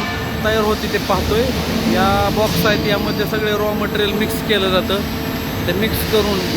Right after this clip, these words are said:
या बेल्टवरून, प्रोसेसवरून, या असे वर बेल्टच्या माध्यमातून या ठिकाणाहून या ठिकाणी येतं. हे सर्व मटेरियल मिक्सिंग होतंय.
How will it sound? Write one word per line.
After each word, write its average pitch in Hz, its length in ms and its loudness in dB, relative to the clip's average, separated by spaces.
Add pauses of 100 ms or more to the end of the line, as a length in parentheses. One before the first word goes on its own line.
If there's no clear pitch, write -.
या 190 340 2
बेल्टवरून, 214 600 2
प्रोसेसवरून, 220 760 2 (720)
या 190 80 0
असे 214 300 2
वर 220 300 2
बेल्टच्या 214 420 0
माध्यमातून 202 640 -2 (2000)
या 202 100 2
ठिकाणाहून 220 840 0
या 220 120 2
ठिकाणी 220 420 -2
येतं. 208 260 0 (1200)
हे 208 80 0
सर्व 226 380 4
मटेरियल 226 520 0 (320)
मिक्सिंग 247 420 0
होतंय. 220 300 4